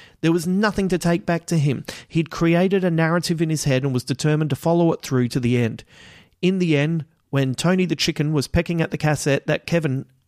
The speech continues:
had, you know, audio on, maybe that chicken was just trying to tell Kevin Senior, "Find your son, mate." Mend the bridges.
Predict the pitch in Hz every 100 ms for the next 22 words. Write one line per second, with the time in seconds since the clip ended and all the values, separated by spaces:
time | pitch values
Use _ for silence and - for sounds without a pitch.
0 | _ _ _ - - - 170 143 147 185
1 | 220 202 160 127 135 - - 165 180 156
2 | 110 110 107 135 - - - 190 175 165
3 | - 180 165 151 - 214 - 190 180 170
4 | 151 - 156 156 151 - - - - 139
5 | 127 127 127 127 131 - _ - 226 220
6 | 139 101 101 101 104 151 - _ _ _
7 | _ _ - 190 208 220 196 156 - 104
8 | - 107